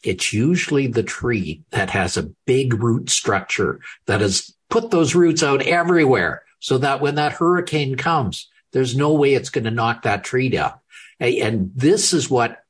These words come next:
adversity does to people. It allows us to get those big, strong roots so that we can really be tempered, uh, when that storm comes about. And it allows us to survive other storms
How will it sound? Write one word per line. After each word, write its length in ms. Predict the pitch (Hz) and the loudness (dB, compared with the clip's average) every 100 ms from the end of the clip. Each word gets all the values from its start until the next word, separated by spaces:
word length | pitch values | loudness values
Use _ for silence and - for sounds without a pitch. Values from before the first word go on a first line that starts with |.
| - | -4
adversity 800 | 104 101 101 147 135 165 113 98 | -2 0 2 2 2 -2 -2 -4
does 380 | 98 110 - - | -2 0 0 -2
to 100 | - | -2
people. 440 | 95 - - - - - - | -2 -4 -6 -10 -18 -18 -4
It 140 | 139 | 0
allows 540 | 120 120 - 143 160 147 | 2 0 0 0 2 0
us 160 | - | 0
to 80 | 117 | -2
get 260 | 101 120 - | -2 -2 0
those 200 | 98 95 | 0 0
big, 300 | 165 147 135 | -2 -2 -2
strong 420 | - 135 120 110 | 0 2 2 2
roots 400 | 127 143 117 - - - | 2 2 0 -4 -16 -16
so 180 | - 117 | -6 -2
that 220 | 117 107 | 0 -2
we 140 | 98 104 | -2 -2
can 180 | 110 110 | -2 0
really 300 | 143 131 113 | 0 0 -2
be 180 | 117 | -4
tempered, 720 | 113 - 156 175 151 107 - - _ - 123 | -6 -4 -2 -2 0 0 -2 -10 _ -8 -6
uh, 140 | 113 | -2
when 220 | 120 123 | 0 0
that 200 | 131 127 | 0 -2
storm 460 | - - 135 208 196 | -4 -2 0 0 0
comes 260 | 139 87 90 | -2 -4 -6
about. 360 | - 71 - _ - - | -6 -8 -10 _ -16 -6
And 140 | 123 | 0
it 120 | 127 | 0
allows 560 | 135 120 131 143 170 156 | 2 2 2 2 2 2
us 180 | 147 - | 0 -2
to 120 | 147 | -4
survive 580 | - - 120 139 143 139 | -2 -2 0 0 0 0
other 400 | - 160 226 254 | 0 0 2 0
storms 640 | 185 - 107 92 78 76 | 0 -2 0 0 -2 -6